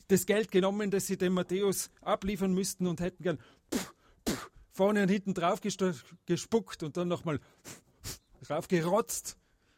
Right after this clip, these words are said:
geschneuzt und dann ihm gegeben. Am liebsten hätten sie ihn gar nicht gesehen. Für die war der gestorben.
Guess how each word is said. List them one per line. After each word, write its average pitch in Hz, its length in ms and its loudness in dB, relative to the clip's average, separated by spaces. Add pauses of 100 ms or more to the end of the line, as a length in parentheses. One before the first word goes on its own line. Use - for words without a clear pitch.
(340)
geschneuzt 165 720 -8 (180)
und 139 180 -6
dann 170 160 4
ihm 156 120 0
gegeben. 104 460 -6 (1040)
Am 120 160 -6
liebsten 143 340 -4
hätten 131 240 -6
sie 143 140 -4
ihn 131 100 -2
gar 135 180 -4
nicht 127 180 -8
gesehen. 123 480 -10 (680)
Für 123 200 -2
die 151 380 -4 (100)
war 110 180 -4
der 113 360 -6 (160)
gestorben. 107 580 -10